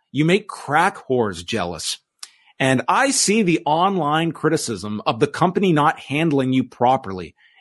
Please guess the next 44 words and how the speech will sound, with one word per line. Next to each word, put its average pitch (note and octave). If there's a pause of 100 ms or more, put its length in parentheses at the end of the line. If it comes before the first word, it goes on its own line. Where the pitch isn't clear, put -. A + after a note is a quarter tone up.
And C#3
you G3
people E3
don't C#3
know A#2+
what A#2
you're C3
talking G2+
about. E2+ (260)
This F3+
company F3
has B2+
done C3
everything A#2+ (200)
to C3+
make B2+
you B2+
look A#2+
cool, G#2
from A2+
the F#2
lights, D#3+
the A#2+
music. D3+ (160)
They D#3
even E3+
gave D#3
you E3
your C#3+
own E3+
reality C3+
show. - (400)
You A#2+
know C#3
what E3
they D#3+
do C#3+
to D#3
make C3+
M C3+
J A#2+
F B2+
look C#3+
cool? D3